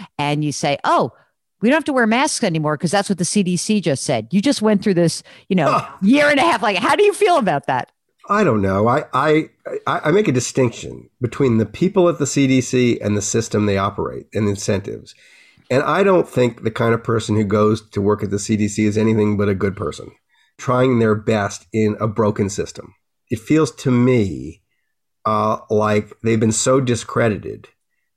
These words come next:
Speaker 2: that even when they say something like this, that it's everybody was cheering, right? That in the back of everybody's mind, there's this doubt, uh, that actually they know what they're talking about. And that's such a shame.
Speaker 1: Mm.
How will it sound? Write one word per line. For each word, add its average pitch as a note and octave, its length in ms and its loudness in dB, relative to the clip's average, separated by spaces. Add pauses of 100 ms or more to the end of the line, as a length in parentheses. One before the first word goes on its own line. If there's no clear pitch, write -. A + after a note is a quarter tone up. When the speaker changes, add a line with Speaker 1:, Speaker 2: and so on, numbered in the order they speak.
Speaker 2:
that - 260 -2 (120)
even D3+ 320 2
when B2 140 4
they A2+ 140 2
say B2 240 0
something A#2 440 0
like G#2+ 240 -2
this, - 460 -2 (580)
that A#2 160 0
it's - 120 -8
everybody A#2+ 460 2
was A2 380 0
cheering, C3+ 420 2
right? A2 320 0 (480)
That B2 300 -2
in B2+ 100 2
the A#2+ 60 2
back B2+ 280 0
of A#2 120 2
everybody's C3+ 520 2
mind, A#2 360 2
there's A2 180 2
this G#2+ 220 0
doubt, G2 460 -4 (540)
uh, G#2+ 180 0
that A2 180 0
actually A2 400 -2
they G#2+ 120 2
know G#2+ 140 2
what G#2 140 0
they're G2+ 100 0
talking F#2 340 -2
about. D2+ 320 -10
And G#2+ 140 2
that's C3 180 2
such A#2 200 -4
a A2 40 0
shame. F2+ 460 -6 (240)
Speaker 1:
Mm. C3+ 340 -6